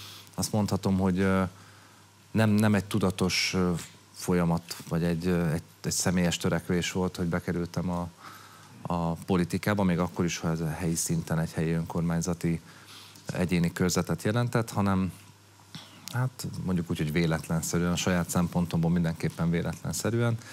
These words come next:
és akkor ott ősszel indultam, abban a körzetben indultam, amelyikben felnőttem, úgyhogy meg is választottak. Sok jó élményem volt a kampányból, mert a,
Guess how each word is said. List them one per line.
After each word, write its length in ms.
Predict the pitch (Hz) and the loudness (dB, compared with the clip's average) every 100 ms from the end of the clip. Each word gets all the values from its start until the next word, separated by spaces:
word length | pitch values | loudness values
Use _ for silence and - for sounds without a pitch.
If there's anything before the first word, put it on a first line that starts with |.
| - - - - | -16 -16 -16 -6
és 100 | - | -6
akkor 180 | - 98 | 0 0
ott 180 | 95 | 2
ősszel 280 | 95 - 87 | 0 2 0
indultam, 640 | 123 135 113 117 107 98 - | 2 4 2 2 0 0 -2
abban 320 | 107 92 98 | -2 2 2
a 100 | 87 | 2
körzetben 840 | - 95 85 90 82 90 90 85 - - | 2 2 4 2 2 2 4 0 -2 -4
indultam, 460 | 90 90 90 85 | -2 -2 -2 -2
amelyikben 640 | 87 87 85 82 87 87 80 - | 0 0 -2 -2 0 0 -2 -4
felnőttem, 680 | - 80 85 82 - 104 95 | -2 0 0 -2 -2 0 0
úgyhogy 360 | 82 - 82 - - - - - - | -4 -2 -4 -4 -20 -20 -20 -20 -6
meg 140 | 82 | -2
is 140 | 78 - | -2 0
választottak. 720 | 87 92 - 95 92 107 101 | 0 0 0 -4 -2 -2 0
Sok 260 | - 104 - | 0 0 2
jó 180 | 95 92 | 2 2
élményem 420 | 90 90 90 87 | 2 0 0 0
volt 200 | 87 85 | -2 -4
a 60 | |
kampányból, 640 | 85 90 90 92 92 92 95 | -4 -4 -2 -2 0 2 2
mert 360 | 90 87 - 92 | 2 0 -2 0
a, 340 | 90 87 | 2 0